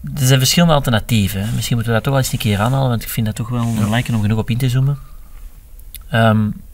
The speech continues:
Speaker 1: één, Google zelf kon, is, eh, momenteel met een alternatief bezig.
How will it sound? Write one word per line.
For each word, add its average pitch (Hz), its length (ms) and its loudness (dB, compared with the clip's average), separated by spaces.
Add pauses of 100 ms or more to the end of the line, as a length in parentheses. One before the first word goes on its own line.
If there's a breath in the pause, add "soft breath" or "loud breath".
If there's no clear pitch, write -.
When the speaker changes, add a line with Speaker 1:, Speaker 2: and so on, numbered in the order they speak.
(480)
Speaker 1:
één, 139 260 4
Google 131 220 4
zelf 131 320 2
kon, 156 320 -4
is, 135 300 -4
eh, 135 200 2
momenteel 135 340 2
met 143 120 4
een 139 60 4
alternatief 135 600 0
bezig. 196 460 -2